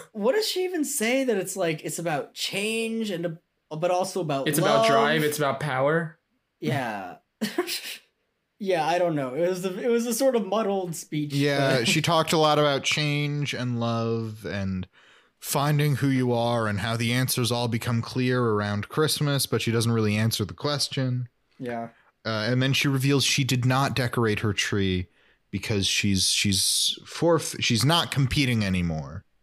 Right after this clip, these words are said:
Speaker 3: And, uh, Matt says, "I'm not competing anymore either. I learned my lesson and that, that people are important and togetherness and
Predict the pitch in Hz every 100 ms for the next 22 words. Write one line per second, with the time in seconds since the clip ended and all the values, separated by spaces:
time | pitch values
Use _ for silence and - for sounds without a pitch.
0 | _ - 101 95 98 95 92 - _ _
1 | _ _ _ _ 98 92 90 92 95 95
2 | 95 - - 95 92 90 170 175 170 143
3 | 139 127 139 131 131 123 123 120 117 113
4 | 113 101 95 92 120 156 151 147 143 135
5 | 127 131 127 135 131 - 113 101 104 107
6 | 101 - - - _ _ 104 98 - -
7 | 196 170 156 139 127 120 127 117 104 101
8 | 98 110 110 131 165 160 151 135 117 -
9 | 113 107